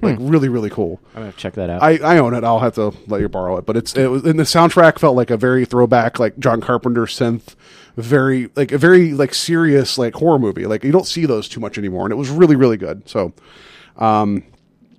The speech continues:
Speaker 1: and, oh, and of course you got The Martian too, which you didn't see. Martian was really good.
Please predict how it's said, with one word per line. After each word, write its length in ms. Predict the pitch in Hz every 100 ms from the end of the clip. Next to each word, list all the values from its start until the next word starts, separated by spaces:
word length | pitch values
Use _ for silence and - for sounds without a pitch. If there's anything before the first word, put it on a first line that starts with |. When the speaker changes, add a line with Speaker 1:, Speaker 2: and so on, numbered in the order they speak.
| _ _ 165
Speaker 1:
and, 140 | 165
oh, 140 | 170 185
and 180 | 226 226
of 60 |
course 220 | - 202
you 60 | 180
got 140 | 170
The 60 | 160
Martian 340 | 135 139 - 104
too, 140 | 123
which 120 | 117
you 60 | 123
didn't 160 | 113 104
see. 100 | 113
Martian 260 | 110 110
was 120 | 113 104
really 140 | 101
good. 240 | 95 95